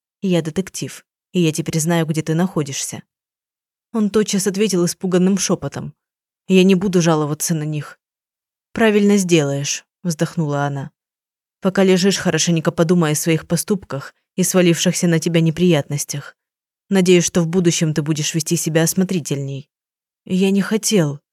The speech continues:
пролепетал он едва слышно. «Верю. Но не надо было убегать с места происшествия. Нужно было помочь старой даме». «Я испугался». Парень кусал губы. «Ты мужчина»,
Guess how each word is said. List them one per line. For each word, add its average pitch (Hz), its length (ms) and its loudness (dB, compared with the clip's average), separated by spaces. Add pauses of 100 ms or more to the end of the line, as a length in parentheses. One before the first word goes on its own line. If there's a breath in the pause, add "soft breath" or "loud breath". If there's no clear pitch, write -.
(340)
пролепетал 185 580 0
он 165 100 -2
едва 165 320 -2
слышно. 160 560 -8 (540)
«Верю. 196 460 2 (440)
Но 220 140 2
не 220 120 4
надо 220 240 4
было 160 200 2
убегать 170 420 4
с - 80 -8
места 175 260 0
происшествия. 160 880 -2 (480)
Нужно 165 300 2
было 160 200 4
помочь 185 380 0
старой 151 340 -2
даме». 143 340 -4 (640)
«Я 160 220 0
испугался». 180 800 0 (420)
Парень 160 300 0
кусал 180 340 0
губы. 151 380 -4 (600)
«Ты 202 120 4
мужчина», 196 580 2